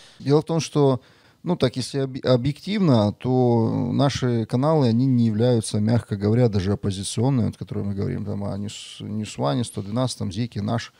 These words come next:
ну, качественный, скажем так, и вот там супер-пупер объективными. У-, есть политика у, у Пола Медведчука достаточно жёсткая. Э, вот там у них конфликт с Мураевым, поэтому они могут спокойно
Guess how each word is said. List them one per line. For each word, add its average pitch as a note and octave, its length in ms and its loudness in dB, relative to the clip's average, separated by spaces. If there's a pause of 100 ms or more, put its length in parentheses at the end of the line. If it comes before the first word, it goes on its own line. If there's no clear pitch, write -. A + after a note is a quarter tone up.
(760)
ну, C3 100 -10
качественный, - 640 -6
скажем G2+ 400 -10
так, C3+ 240 -2
и G2+ 80 -4
вот G2+ 180 -6
там F2+ 160 -6
супер-пупер A2 560 -4
объективными. A2 720 -2
У-, A#2 480 -4
есть D3 260 0
политика D3+ 760 4
у, C#3 240 2
у B2+ 240 -4
Пола D3 260 4
Медведчука C#3 600 0
достаточно A#2 500 -2
жёсткая. G#2+ 640 -4 (720)
Э, G#2 420 -2
вот - 120 -12
там A2+ 160 -6
у A2+ 40 2
них A2+ 120 0
конфликт A#2+ 380 -4
с - 60 -18
Мураевым, A#2 520 2
поэтому A2+ 400 -4
они A2 240 2
могут G#2 380 -2
спокойно A2 480 -4